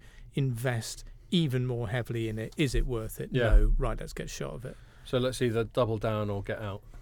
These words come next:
Speaker 1: Very much so.
Speaker 2: Yeah.
Speaker 1: I think, I think that was where, and, and whether it was because they, what they acquired wasn't quite what they thought, maybe they g-,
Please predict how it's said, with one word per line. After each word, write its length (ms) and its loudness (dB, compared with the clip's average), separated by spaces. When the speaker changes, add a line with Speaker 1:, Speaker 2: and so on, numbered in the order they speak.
Speaker 1:
Very 180 0
much 200 -8
so. 200 -10
Speaker 2:
Yeah. 240 2
Speaker 1:
I 80 0
think, 260 6
I 120 6
think 200 2
that 160 -2
was 200 -8
where, 180 -2
and, 200 0
and 140 2
whether 260 6
it 100 0
was 200 2
because 460 -2
they, 260 -2
what 220 -2
they 160 0
acquired 480 -4
wasn't 300 -6
quite 200 -6
what 180 -6
they 140 -2
thought, 560 2
maybe 200 0
they 140 0
g-, 40 -14